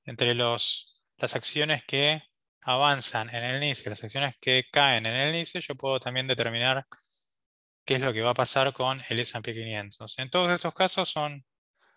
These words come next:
distintos sistemas donde yo no miro el S and P quinientos para operarlo, sino que miro algo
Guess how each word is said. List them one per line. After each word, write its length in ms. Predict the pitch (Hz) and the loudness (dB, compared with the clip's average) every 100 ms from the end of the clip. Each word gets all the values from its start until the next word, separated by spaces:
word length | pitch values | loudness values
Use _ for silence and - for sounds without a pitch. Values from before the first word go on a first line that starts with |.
| _ - | _ -6
distintos 400 | 120 - 143 135 | -4 -2 -2 -4
sistemas 460 | 147 151 156 156 | 0 0 2 2
donde 480 | 131 135 139 151 156 - _ _ _ _ _ | 0 0 4 6 4 -4 _ _ _ _ _
yo 160 | - 170 | -4 -2
no 100 | 175 | 2
miro 200 | 185 156 | 2 2
el 60 | 123 | 2
S 120 | - | -2
and 80 | 117 | -6
P 60 | |
quinientos 320 | 120 123 120 | -6 -6 -8
para 320 | - 120 117 113 | -4 -2 -2 -4
operarlo, 560 | 120 117 110 110 110 _ _ _ _ | 0 2 2 -2 -10 _ _ _ _
sino 280 | - 120 139 | -12 -6 -2
que 120 | 143 | -2
miro 360 | 143 151 156 - _ - | 0 2 2 0 _ 0
algo 560 | 139 147 156 160 151 | 6 6 6 2 0